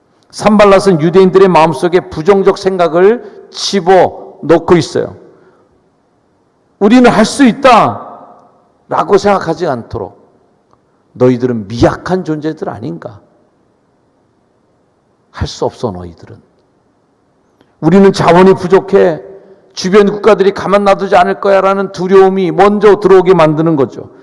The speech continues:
부정적 생각, 두려움을 갖게 함으로써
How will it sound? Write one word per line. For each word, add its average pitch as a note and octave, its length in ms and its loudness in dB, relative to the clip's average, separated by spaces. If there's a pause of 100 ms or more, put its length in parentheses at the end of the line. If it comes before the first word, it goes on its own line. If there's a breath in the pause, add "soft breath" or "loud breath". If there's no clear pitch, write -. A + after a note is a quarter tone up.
(220 soft breath)
부정적 G3 440 2
생각, G3 380 0
두려움을 G3 360 2
갖게 F#3+ 300 -2
함으로써 F#3 720 0